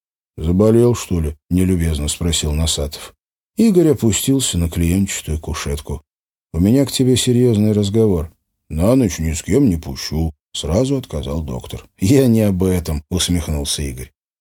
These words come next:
«Скажи, Сергеич, ты у нас в лагере ничего такого странного не встречал? Ну, с врачебной точки зрения». Носатов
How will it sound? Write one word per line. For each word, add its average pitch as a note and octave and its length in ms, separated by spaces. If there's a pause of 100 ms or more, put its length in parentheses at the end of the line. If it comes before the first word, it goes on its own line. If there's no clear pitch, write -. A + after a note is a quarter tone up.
«Скажи, C#3 380
Сергеич, A#2 540 (420)
ты F#3 140
у F#3+ 60
нас F#3+ 220
в F3+ 60
лагере A#2+ 380
ничего F#3 360
такого F3+ 340
странного E2+ 540
не F2+ 120
встречал? C#3 600 (380)
Ну, G2 240
с - 100
врачебной E2+ 560
точки C#2+ 240
зрения». C#2 460 (540)
Носатов G2 920